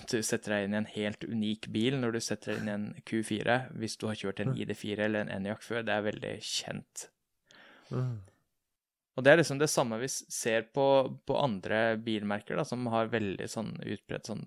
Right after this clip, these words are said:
Speaker 1: plattformdeling, sånn som hos, eh, P S A eller Stellantis, som det heter nå. Peugeot,
Speaker 2: Ja.
Speaker 1: Citroën,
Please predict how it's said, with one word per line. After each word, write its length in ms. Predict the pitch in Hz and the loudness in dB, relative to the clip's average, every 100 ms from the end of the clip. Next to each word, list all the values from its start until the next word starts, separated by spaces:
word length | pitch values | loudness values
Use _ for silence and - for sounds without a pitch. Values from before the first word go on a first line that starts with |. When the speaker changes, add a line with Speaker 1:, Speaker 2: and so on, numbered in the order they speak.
| - | -8
Speaker 1:
plattformdeling, 760 | 107 - 117 101 104 101 131 | -8 -4 -2 0 2 0 0
sånn 140 | 131 113 | -4 -6
som 320 | 113 110 107 | -4 -2 -2
hos, 360 | 104 107 - - | -6 -8 -6 -2
eh, 460 | 101 101 101 101 - | 0 0 0 -2 -6
P 140 | - 101 | -4 -2
S 160 | - | 0
A 100 | 107 | 2
eller 220 | 113 107 104 | 2 -2 -4
Stellantis, 840 | - - 104 101 98 - - 123 - | -6 -2 0 0 -2 -6 -6 -6 -4
som 200 | 120 117 | -4 -2
det 100 | 117 | -2
heter 180 | 110 | -2
nå. 140 | 127 151 _ _ _ _ _ | -2 -4 _ _ _ _ _
Peugeot, 580 | - 113 110 107 107 107 | -2 0 2 4 4 2
Speaker 2:
Ja. 0 | |
Speaker 1:
Citroën, 680 | - 110 - 107 101 98 101 | 0 -4 -2 0 2 0 -2